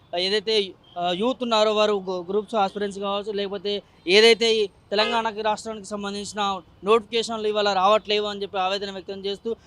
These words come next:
కాంగ్రెస్ ప్రభుత్వం మా వల్లే ఏర్పడింది, కాంగ్రెస్ ప్రభుత్వాన్ని మేము తెచ్చుకున్నాము, నిరుద్యోగులకు న్యాయం చేస్తుందని చె-,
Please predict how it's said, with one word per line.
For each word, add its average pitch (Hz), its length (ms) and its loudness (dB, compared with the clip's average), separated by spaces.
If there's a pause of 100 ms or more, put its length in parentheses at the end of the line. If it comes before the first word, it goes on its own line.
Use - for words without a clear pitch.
(120)
కాంగ్రెస్ 233 380 4
ప్రభుత్వం 226 540 -6
మా 202 180 6
వల్లే 247 340 6
ఏర్పడింది, 208 540 -4 (240)
కాంగ్రెస్ 233 360 2
ప్రభుత్వాన్ని 240 460 -4
మేము 240 220 0
తెచ్చుకున్నాము, 220 640 -4 (220)
నిరుద్యోగులకు 233 500 2
న్యాయం 226 360 2
చేస్తుందని 233 480 0
చె-, 220 80 -6